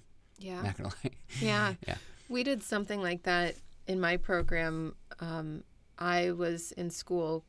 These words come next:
Speaker 1: kind of in covid, so twenty twenty, and then twenty twenty-one.
Speaker 2: Mm-hmm.
Speaker 1: And so we would film over Zoom
Speaker 2: Mm.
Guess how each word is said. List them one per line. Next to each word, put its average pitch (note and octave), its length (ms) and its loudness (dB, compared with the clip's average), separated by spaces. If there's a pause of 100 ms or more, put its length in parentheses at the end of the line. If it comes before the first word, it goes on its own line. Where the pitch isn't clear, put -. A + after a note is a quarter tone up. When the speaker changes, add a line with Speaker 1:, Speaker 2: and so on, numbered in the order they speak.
Speaker 1:
kind F3 160 -8
of E3 80 -4
in - 120 -6
covid, D3+ 400 -4
so E3 100 -4
twenty E3 300 -4
twenty, D#3+ 360 -4 (240)
and E3 100 -8
then E3 120 -6
twenty D#3+ 260 -4
twenty-one. D#3 680 -4 (100)
Speaker 2:
Mm-hmm. G#2+ 300 4 (300)
Speaker 1:
And F3+ 180 0
so F3 280 4
we F#3 240 4
would F3 320 0
film E3 560 -2 (380)
over D#3+ 260 0
Zoom E3+ 680 -2 (360)
Speaker 2:
Mm. G#2 220 4